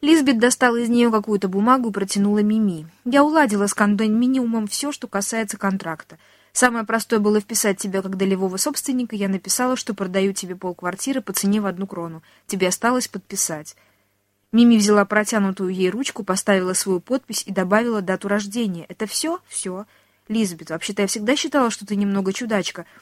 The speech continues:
Но ты хоть понимаешь, что отдаешь мне даром полквартиры?» Я рада получить это жилье,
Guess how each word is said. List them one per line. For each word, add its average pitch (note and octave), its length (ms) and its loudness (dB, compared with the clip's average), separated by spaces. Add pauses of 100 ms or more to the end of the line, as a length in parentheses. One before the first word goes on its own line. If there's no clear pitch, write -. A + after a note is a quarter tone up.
(120)
Но G#3+ 80 0
ты G#3 100 2
хоть G#3+ 240 0
понимаешь, A3 440 0
что - 160 -2
отдаешь G#3 460 0
мне G3+ 120 -4
даром A3+ 340 2
полквартиры?» G3 760 -6 (460)
Я A#3 120 6
рада A3+ 220 2
получить G3+ 440 -4
это F3+ 160 -8
жилье, G3 480 -2